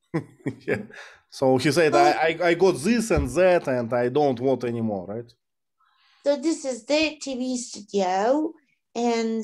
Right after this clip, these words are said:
Speaker 2: uh, it is well organized, I think.
Speaker 1: Mm-hmm.
Speaker 2: Um, the equipment may be not too technological, but everything seems okay.
Speaker 1: Yeah, it's okay. So,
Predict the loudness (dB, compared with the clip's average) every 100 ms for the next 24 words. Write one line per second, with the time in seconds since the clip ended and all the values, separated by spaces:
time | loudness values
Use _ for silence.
0 | -2 0 2 0 -4 -12 _ _ -4 -2
1 | -2 2 4 4 2 -2 -10 -12 -12 -12
2 | -14 -14 -6 -4 -4 -4 -4 -4 -8 -18
3 | _ _ _ -18 -18 -12 -8 -8 -8 -14
4 | _ _ _ -8 -6 -4 -4 -2 -2 -4
5 | -2 -2 -2 -2 0 0 0 -6 -4 -2
6 | -2 -2 -2 -2 0 0 -2 -6 -16 -20
7 | _ _ _ _ -12 -2 0 2 0 -2
8 | -10 _ _ _ _ -6 -4 -2 -2 0
9 | -2 -4 -6 -4 -2 -2 -4 -4 -6 -4
10 | -2 -2 -6 -10 -10 -6 -4 -4 -6 -10
11 | -18 _ _ _ -6 -4 -2 0 0 -2
12 | -8 _ _ _ _ -10 -4 -4 -4 -6
13 | -8 -8 -16 -20 -2 2 4 2